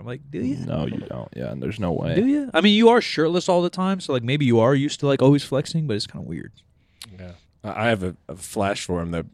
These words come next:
Speaker 3: in, in primitive times, people got <laughs> fucking skin cancer from not wearing clothes.
Speaker 1: Yeah, probably true.
Speaker 2: Yeah, yeah, that
Speaker 3: Especially
Speaker 2: too.
Speaker 3: if you're gonna be that color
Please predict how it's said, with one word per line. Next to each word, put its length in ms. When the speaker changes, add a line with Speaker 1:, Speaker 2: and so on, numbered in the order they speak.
Speaker 3:
in, 260
in 300
primitive 420
times, 360
people 220
got 220
<laughs> 20
fucking 340
skin 320
cancer 420
from 200
not 180
wearing 180
clothes. 400
Speaker 1:
Yeah, 100
probably 220
true. 320
Speaker 2:
Yeah, 180
yeah, 60
that 60
Speaker 3:
Especially 460
Speaker 2:
too. 200
Speaker 3:
if 80
you're 100
gonna 140
be 100
that 220
color 420